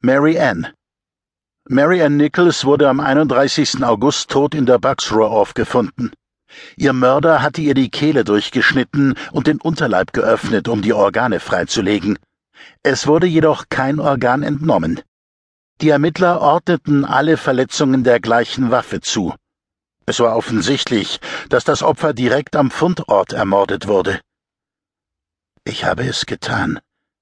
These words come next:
Wirklich getan. Ich habe meinen ersten Mord begangen. Schuld? Weshalb? Sie hat es doch so gewollt. Sie hat es definitiv provoziert. Nicht mit mir.“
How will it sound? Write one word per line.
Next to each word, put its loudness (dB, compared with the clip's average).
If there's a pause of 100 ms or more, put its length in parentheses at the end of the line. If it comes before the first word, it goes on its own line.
(380)
Wirklich -6
getan. -4 (720)
Ich -6
habe -2
meinen -2
ersten -4
Mord -6
begangen. -4 (760)
Schuld? -4 (640)
Weshalb? -6 (640)
Sie -4
hat -4
es -2
doch 0
so 0
gewollt. -2 (680)
Sie -2
hat 0
es -2
definitiv 0
provoziert. -2 (680)
Nicht -10
mit -8
mir.“ -6